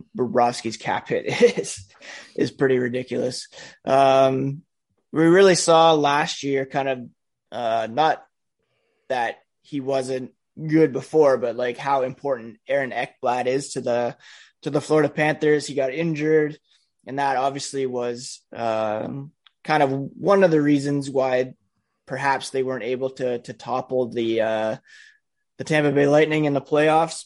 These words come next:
But with him back and, and healthy, um, do you see kind of, uh, the Panthers being able to take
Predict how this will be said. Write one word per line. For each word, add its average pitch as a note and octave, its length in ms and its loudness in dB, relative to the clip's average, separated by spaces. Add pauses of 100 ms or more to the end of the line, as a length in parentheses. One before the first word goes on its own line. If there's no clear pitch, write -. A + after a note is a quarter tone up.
(140)
But C#3 100 -6
with C#3+ 140 -8
him F#3 200 0
back D#3+ 360 2 (140)
and, C3 360 -6
and B2+ 180 -2
healthy, E3 680 0 (440)
um, B2+ 880 -2 (400)
do C#3+ 80 -6
you D#3 220 4
see D3 720 -2 (240)
kind C#3+ 240 -2
of, C3+ 280 -4
uh, B2 500 -2 (280)
the C#3 100 -16 (120)
Panthers C#3 840 -4 (380)
being C3+ 320 -4
able C#3+ 340 0
to D#3+ 120 -10
take D3+ 480 -4